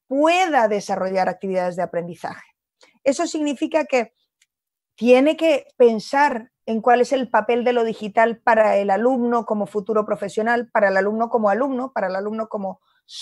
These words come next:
eh, como persona que está en el mundo. Y por tanto, ese, ese papel de profesor es el papel de alguien, yo creo que es el, no es el papel de, eh, de,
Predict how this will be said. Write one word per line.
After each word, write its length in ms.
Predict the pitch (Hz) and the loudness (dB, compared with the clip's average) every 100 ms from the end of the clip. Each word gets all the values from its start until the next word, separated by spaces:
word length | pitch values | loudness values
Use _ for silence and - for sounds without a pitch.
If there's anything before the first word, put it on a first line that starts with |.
| - | -4
eh, 100 | 220 | -2
como 360 | 208 196 190 185 | 0 0 -2 0
persona 600 | - 202 - 262 247 226 | 2 2 2 -2 0 -2
que 80 | 220 | -4
está 200 | 214 - | -6 -2
en 60 | 208 | -2
el 160 | 196 | -2
mundo. 400 | 214 302 269 262 - _ _ _ _ _ | -4 -4 -2 -4 -6 _ _ _ _ _
Y 180 | 269 240 | -2 2
por 220 | 254 233 | 2 2
tanto, 320 | - 269 277 | 0 -2 0
ese, 360 | 339 330 339 339 | -2 0 -2 0
ese 400 | 269 254 294 277 | -2 -2 -2 -2
papel 540 | 262 226 220 302 311 269 | 0 0 2 2 2 2
de 100 | 254 | -2
profesor 640 | 233 226 208 285 320 - - | -4 -6 -6 -4 -6 -6 -6
es 160 | 220 | -4
el 120 | 247 | -4
papel 340 | 226 254 247 254 | -4 -6 -4 0
de 100 | 254 | 0
alguien, 400 | 254 277 269 254 _ _ _ _ _ _ _ _ - | 0 -2 -6 -8 _ _ _ _ _ _ _ _ -4
yo 320 | 240 302 320 | 4 4 4
creo 240 | 339 339 | 0 0
que 120 | 339 339 | 0 -6
es 160 | - | -4
el, 400 | 277 262 247 240 _ | -2 0 -2 -8 _
no 280 | 240 247 302 | -2 0 0
es 240 | 339 - | -2 -2
el 140 | 311 247 | -4 -2
papel 380 | 262 262 262 247 | -2 -2 -2 -2
de, 160 | 277 | -6
eh, 380 | - 240 226 214 | 0 2 2 -2
de, 720 | 208 202 220 214 208 202 - | -4 0 0 0 -2 -6 -8